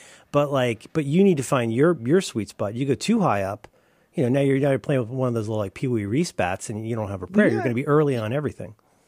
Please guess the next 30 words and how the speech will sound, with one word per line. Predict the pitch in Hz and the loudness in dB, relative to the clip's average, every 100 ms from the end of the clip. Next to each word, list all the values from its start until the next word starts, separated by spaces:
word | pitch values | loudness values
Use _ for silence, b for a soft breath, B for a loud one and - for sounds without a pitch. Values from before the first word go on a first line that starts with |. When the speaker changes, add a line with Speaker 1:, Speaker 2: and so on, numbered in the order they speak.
| _ | _
Speaker 2:
You're, | - 220 | 0 2
and | 240 254 | 4 2
you're | 240 | 2
gonna | 233 226 | 2 2
break | 196 226 - | 4 4 4
your | 254 | 2
wrists. | 247 277 208 - - | 4 2 0 -4 -2
I | 123 | 2
mean, | 135 | 4
that | 170 196 | 4 4
doesn't, | 170 120 98 | 2 2 0
you | 233 | 0
know, | 143 | 2
let | 151 214 | 4 4
that | 262 247 170 | 4 2 2
bat | 160 202 240 - | 2 2 2 2
go. | 175 247 226 - B B B | 4 6 4 0 B B B
Speaker 1:
Oh, | 180 196 | 6 6
in | 131 | 8
Speaker 2:
Step, | 208 254 | 6 8
Speaker 1:
judo, | 175 | 6
first | 185 185 | 4 4
Speaker 2:
step | 175 | 4
Speaker 1:
you | |
learn | 156 | 4
Speaker 2:
on | 147 | 4
Speaker 1:
how | 131 | 2
to | 123 | 0
fall | 139 123 | 2 2
down. | 120 170 101 | 2 0 -2